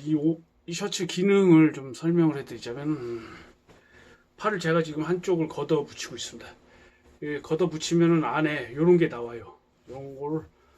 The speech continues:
겉에 또 고리가 있거든요. 고리에다가 통과해가지고 이렇게 또 단추가 하나 나온, 있는데 단추에 묶어주면 돼요. 그러면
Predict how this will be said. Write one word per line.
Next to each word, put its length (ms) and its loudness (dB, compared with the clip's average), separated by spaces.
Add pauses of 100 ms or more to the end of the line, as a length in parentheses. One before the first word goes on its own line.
(260)
겉에 280 -4
또 120 -4
고리가 320 4
있거든요. 360 -6 (380)
고리에다가 640 -6 (680)
통과해가지고 1160 -2
이렇게 340 -10 (1400)
또 120 -12
단추가 460 -4
하나 160 -8
나온, 420 -8 (320)
있는데 580 -12
단추에 300 -4
묶어주면 440 -4
돼요. 180 -8
그러면 380 -4